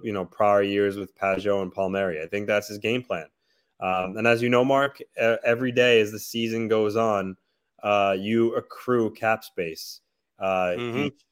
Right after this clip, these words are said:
Speaker 1: each and every game, each and every day. So again, the Islanders have, um,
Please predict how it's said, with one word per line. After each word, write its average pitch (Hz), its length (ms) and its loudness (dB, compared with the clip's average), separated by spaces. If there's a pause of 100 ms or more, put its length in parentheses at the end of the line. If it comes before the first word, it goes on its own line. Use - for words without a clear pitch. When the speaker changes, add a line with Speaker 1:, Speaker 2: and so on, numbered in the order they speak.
(280)
Speaker 1:
each 120 320 -4
and 113 120 -2
every 107 220 -2
game, 104 340 0
each 120 220 -8
and 113 80 -2
every 104 180 -2
day. 101 360 2 (380)
So 98 520 2 (360)
again, 110 160 0
the 101 80 0
Islanders 117 680 0
have, 113 300 2
um, 123 220 -2